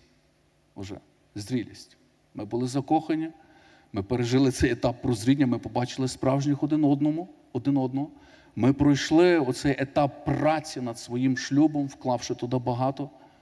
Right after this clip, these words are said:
Багато с-, положивши просто на жертівник своє «я». І тепер наступає остання стадія. На цій останній стадії це вже сім'я, міцна сім'я.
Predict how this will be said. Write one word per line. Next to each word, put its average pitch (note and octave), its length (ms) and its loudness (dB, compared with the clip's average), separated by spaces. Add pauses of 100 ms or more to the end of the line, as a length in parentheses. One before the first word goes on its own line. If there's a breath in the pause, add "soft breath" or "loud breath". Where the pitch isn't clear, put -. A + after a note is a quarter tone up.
(680 soft breath)
Багато B2+ 580 -2 (140)
с-, - 180 -16 (500)
положивши C3 480 2
просто C3+ 280 -4
на C3 100 2
жертівник C3+ 500 0
своє D3 320 2
«я». C3 300 0 (340 loud breath)
І - 60 -4
тепер F#3 560 0
наступає C3+ 680 -2
остання B2+ 460 -6
стадія. G2 480 -12 (960 loud breath)
На - 60 0
цій C4 180 0
останній G3+ 460 0
стадії F#3+ 680 2 (600)
це - 160 -2
вже D#3+ 160 0
сім'я, C3+ 440 0 (540)
міцна C3+ 360 -2
сім'я. A2 360 -12